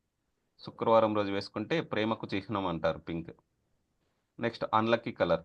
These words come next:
ఏదైనా వేసుకోవచ్చు సార్, ఏదైనా వేసుకోవచ్చు. దానికి మళ్ళీ గురువారం, శుక్రవారం ఏదైనా వేసుకోవచ్చు, no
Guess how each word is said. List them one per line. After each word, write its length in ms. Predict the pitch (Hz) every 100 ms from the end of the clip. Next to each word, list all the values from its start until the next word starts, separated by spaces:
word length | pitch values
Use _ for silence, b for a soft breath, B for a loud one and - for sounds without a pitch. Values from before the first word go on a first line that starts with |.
| -
ఏదైనా 340 | 107 113 120 104
వేసుకోవచ్చు 400 | 95 - 87 -
సార్, 220 | - 71 _ _ _ _ _ _ _ _ _ _ _ _ _ _ -
ఏదైనా 300 | 101 107 101
వేసుకోవచ్చు. 600 | 90 - - 78 - - _ _ _ _
దానికి 320 | 90 92 92 -
మళ్ళీ 180 | 87 90 - 95
గురువారం, 400 | 104 110 113 104
శుక్రవారం 540 | 101 - 107 107 120
ఏదైనా 280 | 92 92 101
వేసుకోవచ్చు, 540 | 92 90 - 87 85 87
no 140 | 101